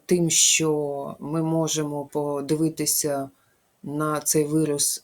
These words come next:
х мінус один плюс один як на суму, е, яка с-, е, складається з двох частин, х мінус один і одиничка, і розписати це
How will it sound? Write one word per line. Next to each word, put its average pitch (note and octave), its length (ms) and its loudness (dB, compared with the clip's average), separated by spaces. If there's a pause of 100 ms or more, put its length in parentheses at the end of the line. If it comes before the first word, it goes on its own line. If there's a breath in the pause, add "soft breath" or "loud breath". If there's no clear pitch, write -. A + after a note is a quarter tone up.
х D#3+ 280 2
мінус D3 340 -2
один C#3+ 280 -4
плюс D3 300 -2
один C#3+ 280 -4
як C#3+ 380 -2
на D3+ 100 0
суму, C#3 540 0 (720 soft breath)
е, D3 380 -4
яка C#3+ 260 0
с-, - 280 0
е, C#3+ 360 -4
складається D3 480 4
з C3 60 -4
двох C#3+ 260 2
частин, C3+ 540 0 (100)
х D3+ 240 2
мінус C#3+ 340 0
один C#3 320 -2
і C#3+ 120 -2
одиничка, C#3 840 2 (920 loud breath)
і A#3+ 220 8
розписати E3 1300 4
це C#3+ 420 2